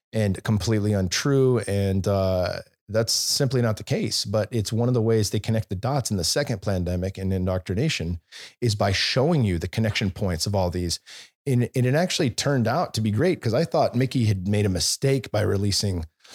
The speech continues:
the first video with Judy Mikovits, 'cause it's just one person, it's an interview, who worked with Anthony Fauci for thirty years. I mean, she knows this guy inside and out, and I,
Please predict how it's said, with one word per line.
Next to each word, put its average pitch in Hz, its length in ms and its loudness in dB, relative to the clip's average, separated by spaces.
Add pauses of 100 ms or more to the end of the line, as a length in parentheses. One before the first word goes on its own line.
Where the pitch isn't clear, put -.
(260)
the 107 80 -2
first 117 320 0
video 107 320 2
with 101 160 0
Judy 98 200 -2
Mikovits, 110 560 0
'cause 98 140 -2
it's 87 100 -4
just - 240 -4
one 87 180 -4
person, 120 500 0
it's 95 120 -2
an 92 120 -4
interview, 113 480 2 (720)
who 165 60 4
worked 202 280 2
with 180 100 4
Anthony 156 320 2
Fauci 143 320 0
for 110 100 0
thirty 117 280 0
years. 107 420 0
I 113 60 0
mean, 107 60 0
she - 140 -2
knows 110 180 2
this 104 120 0
guy 104 180 0
inside 101 320 2
and 85 120 -2
out, 110 260 0
and 98 160 0
I, 98 200 0